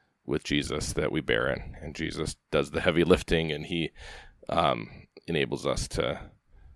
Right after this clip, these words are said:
come out on the other side. If we had to do, uh, if we had to live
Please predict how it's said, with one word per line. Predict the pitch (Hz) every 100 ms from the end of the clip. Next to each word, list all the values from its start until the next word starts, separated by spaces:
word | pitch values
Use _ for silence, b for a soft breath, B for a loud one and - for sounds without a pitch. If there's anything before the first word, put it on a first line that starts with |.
| -
come | - 73
out | 60
on | 58 60
the | 57
other | 62
side. | - - - - - -
If | 85 -
we | 90 82
had | - 90 85
to | -
do, | 80 90 90 90 82 B B B B -
uh, | 95 87 82
if | -
we | 90
had | 87
to | 85
live | 85 90 85 80